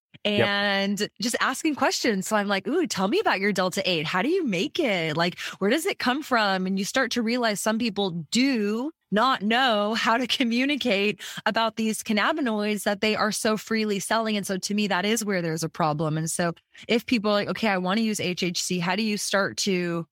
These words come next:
Speaker 2: link up to brands? Obviously, Colorado Chromatography, we're having this conversation, like,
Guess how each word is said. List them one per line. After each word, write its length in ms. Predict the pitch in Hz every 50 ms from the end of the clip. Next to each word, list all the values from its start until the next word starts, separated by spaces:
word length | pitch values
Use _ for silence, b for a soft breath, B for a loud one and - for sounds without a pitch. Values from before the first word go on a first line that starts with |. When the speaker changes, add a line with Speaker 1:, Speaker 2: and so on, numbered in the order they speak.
| _ _ _
Speaker 2:
link 320 | 185 175 196 208 208 190 190
up 200 | 185 180 - _
to 320 | - - 202 190 185 175 170
brands? 760 | 156 151 180 180 180 180 180 175 175 175 175 165 - - - -
Obviously, 480 | - 220 226 220 208 196 - - 196 185
Colorado 360 | - - 190 185 180 170 180
Chromatography, 760 | 175 - 180 165 165 170 196 202 185 185 165 - 180 160 160
we're 100 | 160 156
having 240 | 160 175 180 180 180
this 140 | 175 165 -
conversation, 520 | 180 165 156 156 - 190 180 165 - 170
like, 120 | 156 143